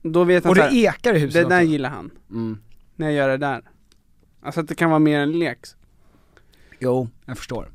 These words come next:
Speaker 2: Men i början så, ja.
Speaker 1: Det behöver inte vara så,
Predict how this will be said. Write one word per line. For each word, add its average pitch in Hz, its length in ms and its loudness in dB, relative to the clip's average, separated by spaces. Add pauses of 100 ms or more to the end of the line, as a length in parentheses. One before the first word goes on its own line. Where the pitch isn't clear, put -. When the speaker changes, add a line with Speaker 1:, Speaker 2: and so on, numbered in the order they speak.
Speaker 2:
Men 139 140 -2
i 143 40 2
början 151 360 2
så, 127 300 -6
ja. 120 240 -4 (960)
Speaker 1:
Det 160 100 2
behöver 170 220 4
inte 160 180 2
vara 151 140 4
så, 135 520 0